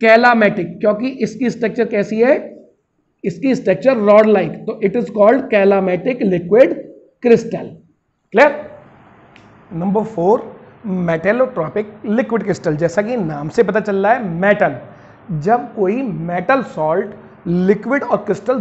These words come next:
दोनों के बीच की property show करे, तो उसे बोलते हैं हम metallotropic liquid crystal। कुछ metal salt जैसे जिंक क्लोराइड, उसके अंदर solid की property भी होती है और liquid की property भी होती है, तो उसे बोलते हैं हम metallotropic liquid crystal।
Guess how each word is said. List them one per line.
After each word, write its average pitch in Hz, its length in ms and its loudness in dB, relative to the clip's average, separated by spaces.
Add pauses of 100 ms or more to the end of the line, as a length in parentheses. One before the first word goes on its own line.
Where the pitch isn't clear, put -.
दोनों 180 280 -2
के 240 120 -6
बीच 202 180 -6
की 220 100 -12
property 185 480 -2
show 180 160 -2
करे, 175 260 0 (400)
तो 254 80 4
उसे 220 200 2
बोलते 170 300 -2
हैं 185 80 -4
हम 247 180 -2 (560)
metallotropic 196 800 2
liquid 190 280 -4
crystal। 170 280 -10 (160)
कुछ 285 160 -4
metal 214 340 2
salt 190 300 -2 (380)
जैसे 202 300 2
जिंक 214 260 -2
क्लोराइड, 170 360 -2 (440)
उसके 240 260 -2
अंदर 233 300 4
solid 170 460 -4
की 226 80 -8
property 208 400 -2
भी 214 100 -2
होती 214 280 0
है 240 160 -2 (160)
और 208 200 2
liquid 196 400 -2
की 247 100 -2
property 180 420 -2
भी 170 80 -6
होती 165 240 -8
है, 147 180 -12 (420)
तो 233 60 8
उसे 240 300 2
बोलते 190 300 0
हैं 170 80 -4
हम 214 400 -2
metallotropic 185 800 -2
liquid 226 340 0
crystal। 160 300 -8